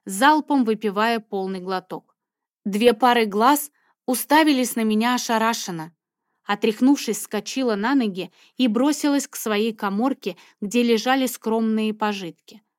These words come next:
«Такс, ребятки, надо мне быстро сваливать».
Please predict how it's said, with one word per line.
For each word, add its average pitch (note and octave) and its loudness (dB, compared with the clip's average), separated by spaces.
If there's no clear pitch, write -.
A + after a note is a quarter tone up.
«Такс, A#3+ 4
ребятки, A3+ -2
надо A3+ 2
мне D4 8
быстро A3+ -2
сваливать». E3 -6